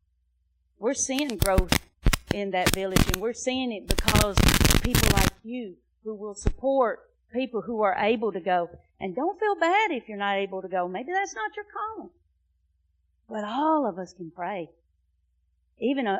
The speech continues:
even a little child can pray. And that helps more than you know. It does. Even if you can't afford to support us, your prayers helps more than you know. This trip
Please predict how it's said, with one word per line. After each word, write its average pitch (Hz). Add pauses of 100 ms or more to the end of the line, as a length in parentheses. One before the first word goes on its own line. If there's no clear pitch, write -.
even 269
a 185
little 240
child 220
can 165
pray. 175 (1800)
And 196
that 240
helps 247
more 208
than 208
you 214
know. 180 (1300)
It 196
does. 202 (300)
Even 285
if 269
you 285
can't 277
afford 311
to 220
support 277
us, - (840)
your 226
prayers 240 (800)
helps 220
more 185
than 190
you 190
know. 170 (1500)
This 247
trip 269